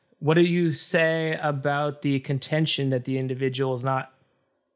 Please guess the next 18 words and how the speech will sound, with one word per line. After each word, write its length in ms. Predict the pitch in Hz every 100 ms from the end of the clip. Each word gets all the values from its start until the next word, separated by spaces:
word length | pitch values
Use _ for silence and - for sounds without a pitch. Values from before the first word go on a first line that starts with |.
| _ _
actually 500 | 156 147 - 151 139
free 500 | 127 143 139 135 131
and 240 | - 135 131
that 260 | 131 -
that 220 | 147 139 -
part 200 | 143 135
is 100 | 123
the 140 | 131
abstraction 560 | 123 - 139 127 - 131
that's 160 | 123
been 400 | - 131 127 123 - _
bestowed 600 | 139 139 - - 160 160
on 140 | 147 139
it 180 | 135 - - _ _
from 200 | 143 135
a 60 |
theoretical 680 | 123 143 139 135 131 - 127
heaven? 380 | 131 123 123